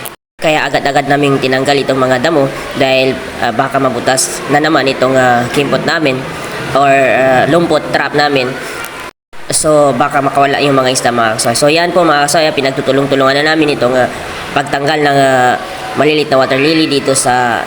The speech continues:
kimpo trap namin dahil sobrang dami, no? So, parang, uh, puputok na itong trap namin, mga kasoya.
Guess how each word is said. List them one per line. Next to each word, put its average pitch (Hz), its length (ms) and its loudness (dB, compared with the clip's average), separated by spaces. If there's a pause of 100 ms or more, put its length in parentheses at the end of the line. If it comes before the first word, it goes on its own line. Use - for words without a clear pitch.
(120)
kimpo 147 240 0
trap 123 160 -2
namin 147 320 -2
dahil 139 480 2 (240)
sobrang 156 560 2
dami, 160 320 2 (240)
no? 147 240 4
So, 135 320 2
parang, 143 320 -2
uh, 135 320 2
puputok 143 400 -2
na 143 160 2
itong 139 240 -2
trap 135 160 -2
namin, 139 240 0
mga 123 240 0
kasoya. 151 220 0